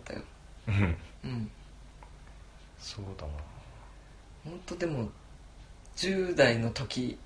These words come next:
Speaker 1: 以来会ってないと思う。
Speaker 2: <laughs> でもやり取りしてて、
Speaker 1: うん。
Speaker 2: 多分その、「また遊ぼうね」みたいなことが書かれてるんでしょ、お互いに。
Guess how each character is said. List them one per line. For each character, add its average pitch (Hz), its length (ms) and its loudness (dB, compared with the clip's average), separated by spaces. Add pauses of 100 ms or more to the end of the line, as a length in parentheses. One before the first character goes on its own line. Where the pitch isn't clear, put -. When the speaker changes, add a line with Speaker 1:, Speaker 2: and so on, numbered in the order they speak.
(220)
Speaker 1:
以 151 100 10
来 120 180 10
会 110 100 0
っ - 20 2
て - 140 -2
な 110 100 4
い 104 40 0
と - 100 -4
思 - 100 -6
う。 - 20 -8 (720)
Speaker 2:
<laughs> 196 680 10
で 208 80 8
も 170 40 10
や 190 120 12
り 302 100 12
取 190 220 12
り 135 40 6
し - 60 2
て 151 120 6
て、 160 320 8
Speaker 1:
う 131 260 0
ん。 - 100 -2
Speaker 2:
多 269 100 12
分 160 160 10
そ 123 120 4
の、 110 280 6 (160)
「ま 120 120 4
た 123 200 8
遊 123 80 4
ぼ 127 140 8
う 107 40 8
ね」 101 140 4
み 98 80 2
た - 60 0
い 87 60 0
な 85 60 0
こ 82 140 -6
と 90 160 0
が 80 80 -2
書 - 180 -6
か 117 80 6
れ 101 40 6
て 90 60 0
る 87 60 0
ん - 20 2
で 78 80 2
し - 20 -4
ょ、 85 40 -4
お - 20 -4
互 82 240 -4
い - 20 -8
に。 73 100 -4